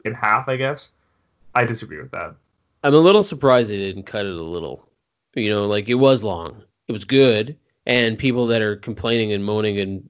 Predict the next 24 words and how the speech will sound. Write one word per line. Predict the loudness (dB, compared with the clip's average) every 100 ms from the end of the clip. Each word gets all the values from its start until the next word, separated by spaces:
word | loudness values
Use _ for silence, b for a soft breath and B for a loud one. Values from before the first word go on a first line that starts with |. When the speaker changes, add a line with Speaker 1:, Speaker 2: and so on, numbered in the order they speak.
| _
Speaker 2:
whatevering | -2 -2 0 -2 -2
that | -4
this | -8 -6
match | -4 -4 -6
was | -8
way | 0 0
too | 0
long. | -10 B B B
I | 2
mean, | 2
it's | 2
a | 2
last | 4 2 0
man | -2
standing | -2 -4 -4 -6
match. | -8 -12 -20 _ _ _ _ _
So | 0
they | 2
gotta | 2 0
count | 2 0 0
to |
ten | -2 0 0
every | -2 -6
time, | -4 -4 -4